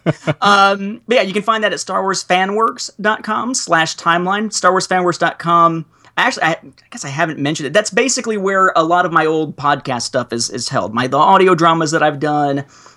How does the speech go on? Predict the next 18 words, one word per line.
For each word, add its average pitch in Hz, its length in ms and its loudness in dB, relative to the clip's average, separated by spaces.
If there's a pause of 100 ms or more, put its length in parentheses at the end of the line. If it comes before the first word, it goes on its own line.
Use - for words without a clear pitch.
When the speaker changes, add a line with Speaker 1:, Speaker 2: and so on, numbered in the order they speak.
Speaker 2:
my 147 120 2
old 165 180 4
shows 160 200 2
like 143 100 2
Chrono 139 300 0
Radio, 165 380 4
Fan 151 280 -2
Audio 147 260 2
Made 139 220 0
Easy, 160 260 0
all 202 180 2
that 180 200 2
kind 156 160 -2
of 131 60 0
stuff - 480 0 (500)
is 151 180 4
on 277 240 2
there, 107 360 -6